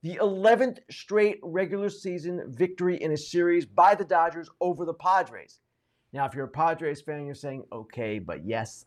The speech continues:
look at last year's division series. That was the Padres' monumental moment in franchise history for San Diego, winning that series."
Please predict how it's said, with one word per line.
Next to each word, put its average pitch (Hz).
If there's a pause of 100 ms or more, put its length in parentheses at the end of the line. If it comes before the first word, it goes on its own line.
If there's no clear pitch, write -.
look 107
at -
last 107
year's 87
division 156
series. 151
That -
was 98
the -
Padres' 160
monumental 180
moment 170 (300)
in 147
franchise 160
history 160
for 175
San 170
Diego, 160
winning 160
that 160
series." 165